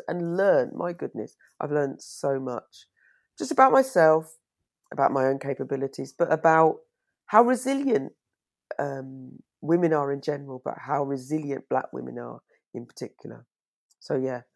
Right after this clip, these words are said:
it, it's a trip and it's great. And I, I'm coming to the end of season two. Uh, I've not been very well, so I haven't been able to, um, quite finish my final episode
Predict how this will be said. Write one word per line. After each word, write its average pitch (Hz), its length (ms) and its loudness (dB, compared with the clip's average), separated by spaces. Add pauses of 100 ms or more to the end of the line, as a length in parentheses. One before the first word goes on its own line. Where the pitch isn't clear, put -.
(420)
it, 170 260 4
it's - 200 2
a 165 60 -8
trip - 400 4 (240)
and 156 100 2
it's - 100 -6
great. 131 420 4 (100)
And 139 140 2
I, 139 520 0 (180)
I'm 135 100 -6
coming 185 280 0
to 170 100 -8
the 147 140 0
end 135 160 -2
of 139 100 -10
season 135 360 -8
two. 135 360 -8 (1000)
Uh, 139 440 2
I've - 280 -10
not 156 140 0
been 143 140 -4
very 147 220 2
well, 143 260 6
so 151 160 -6
I 156 60 -8
haven't 175 220 -6
been 151 140 -4
able 143 300 -4 (140)
to, 143 300 -4 (1080)
um, 143 420 4 (160)
quite 269 340 6
finish 156 340 -4
my 139 180 -2
final 139 640 -2 (720)
episode 143 680 -2